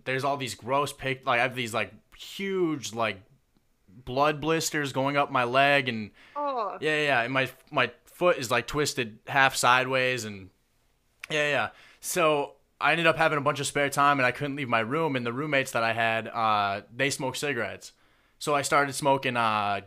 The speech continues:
Speaker 1: uh, Marlboro Southern Cuts, and I'd go out and socially smoke with them, so that way I had something to do, and then I started smoking a little bit, and graduated to Reds, and my dad smoked Reds, and so, like, now anytime, like,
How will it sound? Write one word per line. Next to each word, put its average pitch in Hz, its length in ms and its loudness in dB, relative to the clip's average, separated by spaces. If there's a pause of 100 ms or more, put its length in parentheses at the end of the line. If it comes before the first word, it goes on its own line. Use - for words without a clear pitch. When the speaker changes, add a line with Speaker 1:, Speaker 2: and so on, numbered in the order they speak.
(280)
Speaker 1:
uh, 107 420 2
Marlboro 139 360 2
Southern 123 400 -2
Cuts, 101 460 -8 (280)
and 131 100 -4
I'd 123 120 -2
go 139 100 2
out 131 140 8
and 131 100 -8
socially 131 420 -4
smoke 127 360 -4
with 113 140 -8
them, 107 240 -6
so - 120 -4
that 117 140 4
way 120 120 2
I 117 120 4
had 120 180 -4
something 123 280 -4
to 104 60 -16
do, 117 280 -4
and 107 140 -6
then 117 100 -2
I 117 100 0
started 117 300 -4
smoking 117 380 -2
a 117 60 -4
little 117 200 -2
bit, 120 320 -2
and 101 160 -16 (340)
graduated 135 540 0
to 135 80 -4
Reds, 131 420 0
and 123 100 -8
my 117 120 2
dad 131 340 -2
smoked 117 300 -4
Reds, 110 360 0
and 104 220 -10 (440)
so, - 160 -4
like, 117 420 2 (280)
now 165 320 4
anytime, 151 400 2
like, 117 240 2